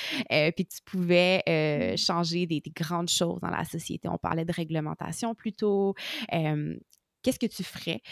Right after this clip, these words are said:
Speaker 1: euh, autant, tu sais, de, de ta perspective co-, comme clinicienne, mais aussi, bon, ben, à la lumière des données scientifiques actuelles, euh,
Speaker 2: Mmh.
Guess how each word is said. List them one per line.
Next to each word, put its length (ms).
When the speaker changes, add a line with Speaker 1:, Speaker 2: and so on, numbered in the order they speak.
Speaker 1:
euh, 200
autant, 300
tu 80
sais, 60
de, 120
de 140
ta 160
perspective 640
co-, 180
comme 200
clinicienne, 680
mais 120
aussi, 400
bon, 220
ben, 300
à 80
la 120
lumière 400
des 120
données 280
scientifiques 520
actuelles, 720
euh, 220
Speaker 2:
Mmh. 80